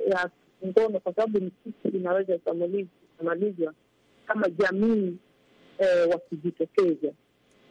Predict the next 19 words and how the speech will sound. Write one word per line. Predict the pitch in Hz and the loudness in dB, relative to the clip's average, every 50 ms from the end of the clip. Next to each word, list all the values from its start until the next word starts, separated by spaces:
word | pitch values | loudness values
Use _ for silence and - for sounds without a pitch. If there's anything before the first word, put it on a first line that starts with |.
| - - - - _ _ _ - _ _ - - - - - - 240 _ _ _ _ _ _ _ _ _ _ _ _ - - _ _ _ _ _ _ _ _ _ - | -20 -20 -20 -20 _ _ _ -20 _ _ -20 -20 -16 -4 -4 -4 -4 _ _ _ _ _ _ _ _ _ _ _ _ -20 -20 _ _ _ _ _ _ _ _ _ 0
Kama | - 254 254 254 247 233 233 226 226 220 208 196 - 196 190 - _ _ _ _ _ _ _ | 2 2 4 4 2 2 0 0 0 0 -2 -4 -8 -14 -20 -20 _ _ _ _ _ _ _
hapa | - 247 247 - 247 240 226 - - _ - | -6 -6 -2 0 0 0 0 -2 -6 _ -4
nchini | 226 214 - - - 247 240 240 233 220 208 202 196 190 190 190 190 _ _ _ _ _ _ _ _ - - | -2 -2 -2 -2 0 0 2 2 2 2 0 0 -2 -4 -6 -8 -14 _ _ _ _ _ _ _ _ -2 0
kwetu | - - - - 427 - 185 180 - _ - | 2 2 2 0 0 -2 -2 -2 -4 _ 0
Kenya, | 226 214 208 202 185 175 180 185 _ - | 0 0 2 0 0 -2 -2 -6 _ -4
tuko | 262 - - 262 | -4 0 2 2
na, | 247 247 233 220 - _ _ _ _ - - | 2 2 2 0 -4 _ _ _ _ -4 -2
na | 226 220 | -2 -2
sheria | - - 254 226 233 233 254 247 214 160 151 - _ _ _ _ _ _ _ _ _ _ _ _ _ - - - _ - _ - | 0 2 2 2 4 4 2 2 2 0 0 -6 _ _ _ _ _ _ _ _ _ _ _ _ _ -20 -20 -20 _ -20 _ -6
ile | - 247 240 233 226 208 220 247 | -2 0 2 4 4 4 4 4
iko | 262 - - 277 269 262 262 | 2 2 2 4 4 4 2
imewekwa, | - 214 202 196 190 190 214 233 247 247 - - 277 269 262 | 2 0 2 2 2 2 2 2 0 0 2 0 2 2 2
na | 240 233 214 202 - - _ - | 0 0 -2 -4 -6 -12 _ -2
hizi | 311 294 302 302 269 - | -2 0 2 0 0 2
sheria | - 247 240 240 247 254 262 247 240 233 | 2 2 2 4 4 2 2 2 0 -2
tukifuata, | - _ - 233 220 - - 233 - _ - 254 247 - - - - - | -4 _ -16 -14 -8 -2 -2 -2 -2 _ -4 -4 -4 -2 -2 -2 -2 -2
ikitekelezwa, | - 208 - - 247 - 247 233 240 277 277 269 240 226 233 208 | -2 -4 -2 -2 0 2 0 0 2 2 2 2 2 2 0 0
ikitekelezwa | - - 208 - _ _ _ _ _ _ - - 233 - 254 240 247 262 277 285 240 226 240 220 | 0 -4 -10 -12 _ _ _ _ _ _ -10 -8 -2 2 2 2 4 2 2 0 2 0 0 0
vizuri | 208 214 214 - - 202 196 214 202 208 262 277 254 220 185 180 175 | 0 -2 -8 -8 -6 -4 -4 -4 -2 0 0 2 2 2 2 0 -2